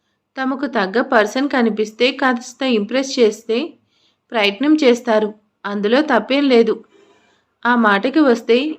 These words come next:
మీ అబ్బాయిలు తక్కువ ఏంటి? ఛాన్స్ దొరికితే చాలు టచ్ చేయాలి అని చూస్తారు, ఎలా అయినా పడగొట్టాలి అని లేనిపోని గొప్పలు చెప్తూ ఉంటారు.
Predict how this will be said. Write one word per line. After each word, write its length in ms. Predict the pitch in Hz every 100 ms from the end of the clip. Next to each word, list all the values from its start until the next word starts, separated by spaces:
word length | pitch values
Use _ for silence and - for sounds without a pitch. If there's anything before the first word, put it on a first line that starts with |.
| _
మీ 140 | 233 247
అబ్బాయిలు 520 | 202 190 220 262 302
తక్కువ 320 | 233 202 262 302
ఏంటి? 600 | 311 269 240 262 269 - _ _ _ _ _ _ _ _ -
ఛాన్స్ 260 | 226 202 233
దొరికితే 460 | 285 254 269 262
చాలు 460 | 294 277 226 220 214 - _
టచ్ 280 | 226 208 -
చేయాలి 420 | 262 262 247 247
అని 120 | 285 294
చూస్తారు, 500 | 247 233 240 226 220 - _ _ _ _ _ _ _ -
ఎలా 260 | 208 208
అయినా 260 | 220 220 240
పడగొట్టాలి 840 | 294 226 190 208 254 262 247 233
అని 340 | 214 202 226 330 - _ _ _ _ _ 220
లేనిపోని 560 | 220 214 240 277 285
గొప్పలు 400 | 247 240 214 233
చెప్తూ 440 | 262 269 226 - 262
ఉంటారు. 460 | 233 214 226 214